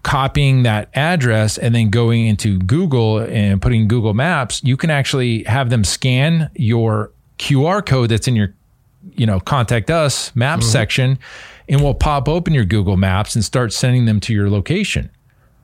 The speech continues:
Speaker 1: Amazing, right?
Speaker 2: Sure.
Speaker 1: Um, some other cool, cool, I mean, there, there, it's kind of limitless at this point. You can actually scan a Q R code and it will call the business.
Speaker 2: Yep.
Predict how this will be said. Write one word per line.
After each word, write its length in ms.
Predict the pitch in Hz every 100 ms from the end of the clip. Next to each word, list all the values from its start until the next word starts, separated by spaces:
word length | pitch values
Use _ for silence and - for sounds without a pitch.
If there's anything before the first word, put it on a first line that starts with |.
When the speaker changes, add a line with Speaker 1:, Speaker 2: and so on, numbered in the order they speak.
| _ _ _ _ _ -
Speaker 1:
Amazing, 580 | 117 107 147 123 90 85
right? 320 | 90 131 -
Speaker 2:
Sure. 280 | 131 160 160 - - - _ -
Speaker 1:
Um, 440 | 131 135 131 113 98 - 107
some 280 | - 165 143
other 220 | 143 180
cool, 360 | - 147 117 104
cool, 340 | - 156 110 - 139 131
I 40 |
mean, 160 | 110 101
there, 140 | 120
there, 160 | 110 117
it's 280 | 110 -
kind 260 | - - 202
of 180 | 196 90 - -
limitless 640 | 135 113 127 139 139 139 -
at 100 | 127
this 160 | 123
point. 260 | - 143 131
You 140 | 143
can 140 | 175 208
actually 420 | 160 - 151 135
scan 400 | 107 - 131 139
a 80 | 143
Q 240 | - 143
R 160 | 127 120
code 380 | - 120 120 127
and 160 | 110
it 60 | 110
will 120 | 101
call 600 | - - 135 110 104 104 -
the 80 | 107
business. 560 | 165 127 98 - - 123
Speaker 2:
Yep. 200 | 160